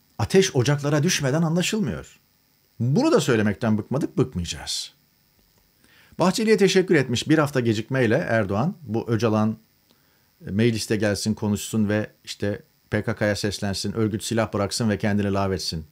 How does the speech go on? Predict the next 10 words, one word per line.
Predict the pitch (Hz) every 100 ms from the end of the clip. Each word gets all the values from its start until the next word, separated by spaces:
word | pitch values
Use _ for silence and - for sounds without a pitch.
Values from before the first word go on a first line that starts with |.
| -
çıkışı. | - - - 131 190 _ _ _ _ _
Bu | 151
konuda | 143 127 131
Erdoğan'ın | 131 123 123 135 - _
ses | - 123 -
vermemesi | 135 131 101 92 82
eleştiriliyordu. | 85 85 - 90 87 95 180
Ama | 175 202
ondan | 175 254
önce | 220 -